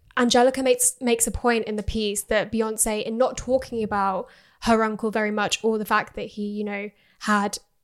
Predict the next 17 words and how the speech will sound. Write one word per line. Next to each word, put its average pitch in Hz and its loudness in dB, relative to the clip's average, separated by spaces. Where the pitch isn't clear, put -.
um, 214 -2
had 247 4
medical 233 2
issues 220 0
and 214 -2
what 214 -2
they 226 0
were 214 -2
specifically 226 0
in 202 -4
the 196 -6
film, 214 -2
she's 226 4
shying 226 4
away 220 4
from 214 -2
that. 196 -2